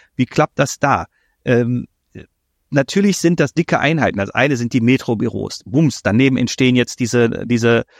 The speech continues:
ähm, ja, fünfzehnhundert, sechzehnhundert Wohnungen. Auch da übrigens kann es noch weitere, ähm, Restaurants geben. So ist das nicht.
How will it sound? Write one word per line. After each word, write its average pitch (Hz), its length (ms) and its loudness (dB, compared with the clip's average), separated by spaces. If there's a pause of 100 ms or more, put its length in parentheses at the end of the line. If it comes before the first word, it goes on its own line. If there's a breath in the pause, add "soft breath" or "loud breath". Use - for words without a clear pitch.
(400 soft breath)
ähm, 110 420 2 (720)
ja, - 100 -20
fünfzehnhundert, 131 640 0
sechzehnhundert 127 640 2
Wohnungen. 123 500 2 (220 soft breath)
Auch 110 140 -4
da 170 180 2
übrigens 135 280 0
kann 147 160 0
es 135 120 -6
noch 123 160 -4
weitere, 117 500 0 (260)
ähm, 117 220 2
Restaurants 113 720 -4 (180)
geben. 175 300 2
So - 220 -4
ist - 120 -6
das - 220 -4
nicht. - 260 -2